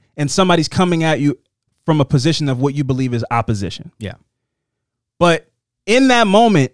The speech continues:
Speaker 1: if you can just follow the thread and get to the end of the conversation with that person, you might be surprised at the outcome.
Speaker 2: Mm.
Speaker 1: Now,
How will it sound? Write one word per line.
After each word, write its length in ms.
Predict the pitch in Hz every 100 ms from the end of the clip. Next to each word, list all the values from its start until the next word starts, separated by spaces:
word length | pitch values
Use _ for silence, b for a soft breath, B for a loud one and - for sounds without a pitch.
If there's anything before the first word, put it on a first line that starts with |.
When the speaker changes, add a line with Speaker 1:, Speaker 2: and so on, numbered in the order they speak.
| -
Speaker 1:
if 180 | 160 160
you 140 | 214
can 240 | 220 180
just 420 | 139 165 - - -
follow 560 | - 165 202 202 185
the 240 | 156 143 135
thread 560 | - 175 202 107 76 _ _ _ _
and 300 | 156 143 120
get 240 | 110 202 -
to 120 | 190
the 200 | 151 -
end 140 | 170 165
of 80 |
the 80 | 139
conversation 680 | - 151 139 127 147 151 139
with 100 | 117 113
that 180 | 107
person, 420 | - 95 - 71 - _ _ _ _ _ -
you 100 | 151
might 260 | 170 175
be 120 | 165
surprised 500 | 160 143 - 139 131
at 80 | 120
the 80 | 101
outcome. 500 | 113 107 - - - 107
Speaker 2:
Mm. 200 | 98 95 _ _ _ _ _ -
Speaker 1:
Now, 340 | 226 180 82